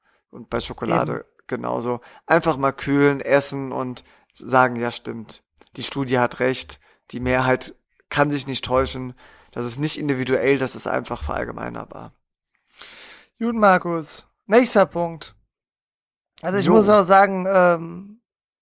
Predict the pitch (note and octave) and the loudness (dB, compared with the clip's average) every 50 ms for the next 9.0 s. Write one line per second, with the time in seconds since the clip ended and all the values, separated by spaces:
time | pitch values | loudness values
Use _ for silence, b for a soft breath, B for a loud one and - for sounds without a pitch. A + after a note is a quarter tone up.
0 | _ _ - - G3 G3 F#3+ G#3 G#3 A3+ A3 G#3 F#3 F#3 F3 D#3+ - G#3+ - - | _ _ -2 0 2 4 4 4 4 4 2 2 2 2 0 0 -2 -6 -4 0
1 | - G3+ G#3 G3 F3+ D3+ _ _ _ _ _ _ _ _ _ _ _ - - F3 | 2 4 4 4 4 2 _ _ _ _ _ _ _ _ _ _ _ -2 0 0
2 | E3+ E3+ E3 E3+ E3+ E3 E3 D#3+ D#3+ D#3 D3 C#3 A#2+ A2 F#3+ E3+ D3+ - - E3+ | 0 0 0 -2 0 0 0 -2 -2 -2 -4 -8 -8 -6 -8 -8 -4 0 2 2
3 | E3+ E3 D#3+ F3 G3+ G3+ F#3+ G3 F#3 E3+ F#3+ F#3 - F3+ F3 E3+ F3 F3+ E3 - | 4 4 2 2 0 0 0 2 2 2 2 4 4 4 4 4 2 0 -2 -4
4 | - - G3 F3 E3 D#3 F3+ F3+ E3 D#3 - - _ _ _ _ _ _ _ _ | -8 -8 -8 -8 -8 -6 -4 -4 -4 -4 -6 -14 _ _ _ _ _ _ _ _
5 | _ _ _ - - - F3+ E3+ - E3+ E3 E3+ E3 F3 E3+ E3+ E3+ F#3+ F#3+ - | _ _ _ -16 -12 -10 -10 -6 -4 2 4 6 6 6 6 4 2 0 0 0
6 | - F3+ F3 E3 - - F#3+ F#3 - - E3+ E3 D#3+ D#3 E3+ E3+ E3+ F3 E3+ F3 | -2 -8 -10 -10 -8 -8 -8 -8 -6 -6 -6 -6 -2 2 4 6 6 6 6 4
7 | E3+ E3 - B B B B B B B B B - - G3 G#3 A3 G#3 F#3 D#3+ | 2 2 0 B B B B B B B B B -6 -2 2 4 6 6 6 6
8 | G3+ A3 G#3 - G3+ F3+ E3+ E3+ E3+ D#3+ F#3+ G#3 A#3+ C4+ - - - - _ | 6 6 6 6 4 6 6 6 6 8 6 6 6 4 -6 -14 -16 -18 _